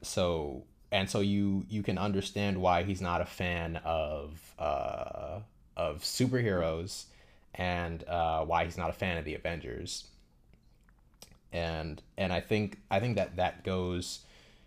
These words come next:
cleanly into the themes that are portrayed here, is that the heroes aren't the heroes of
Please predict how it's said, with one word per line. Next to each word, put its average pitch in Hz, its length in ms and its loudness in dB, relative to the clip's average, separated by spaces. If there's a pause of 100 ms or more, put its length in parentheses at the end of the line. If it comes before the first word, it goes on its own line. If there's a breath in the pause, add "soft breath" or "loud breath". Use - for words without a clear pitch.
(560 loud breath)
cleanly 131 500 6
into 107 280 2
the 90 120 0
themes 92 640 2
that 85 260 4
are 82 460 4 (380)
portrayed 104 560 2
here, 85 280 2
is 82 160 -2
that 78 320 -2 (440 loud breath)
the 90 80 -2
heroes 107 680 4
aren't 98 200 2
the 87 80 -2
heroes 85 720 2 (100)
of 87 220 -2